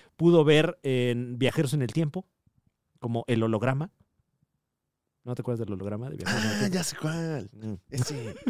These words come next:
Speaker 1: Y bueno, eh, la premisa de la historia, eh, un grupo de desconocidos sube a un avión y se quedan dormidos en el vuelo, es un vuelo muy largo, y cuando despiertan se dan cuenta de que toda la gente que no estaba dormida desapareció del avión.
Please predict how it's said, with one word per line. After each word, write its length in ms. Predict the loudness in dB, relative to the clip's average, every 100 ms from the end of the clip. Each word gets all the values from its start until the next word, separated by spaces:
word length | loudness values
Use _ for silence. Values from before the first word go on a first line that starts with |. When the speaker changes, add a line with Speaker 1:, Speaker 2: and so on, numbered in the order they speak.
| -8 _ _ _ -16 -12 0
Speaker 1:
Y 100 | 4
bueno, 300 | 6 6 6
eh, 240 | 6 6
la 180 | 6 4
premisa 560 | 4 4 4 6 6 6
de 120 | 4
la 100 | 4
historia, 500 | 4 4 6 6 4 0 -10
eh, 240 | 0 2 4
un 140 | 6
grupo 360 | 6 6 4 4
de 200 | 2 2
desconocidos 500 | 2 0 4 2 6
sube 220 | 8 8
a 40 |
un 140 | 8 4
avión 500 | 6 6 6 4 -4 -14 _ _
y 440 | -2 2 2 2 -2
se 160 | -4 2
quedan 240 | 4 6
dormidos 480 | 4 4 2 0 -2
en 160 | -4 -2
el 80 | 0
vuelo, 200 | 0 2
es 80 |
un 80 | 0
vuelo 160 | 2 2
muy 120 | 4
largo, 320 | 4 6 4 2 -2
y 120 | 4
cuando 260 | 6 6 6
despiertan 720 | 4 4 4 6 4 2 2 -10
se 140 | -2 0
dan 120 | 4
cuenta 240 | 4 4
de 80 | 2
que 100 | 2
toda 140 | 4
la 80 | 4
gente 200 | 4 2
que 80 | 2
no 60 | 2
estaba 200 | 4 4
dormida 360 | 4 6 4 6
desapareció 720 | 6 8 6 4 4 2 2
del 200 | 4 4
avión. 320 | 4 -2 -6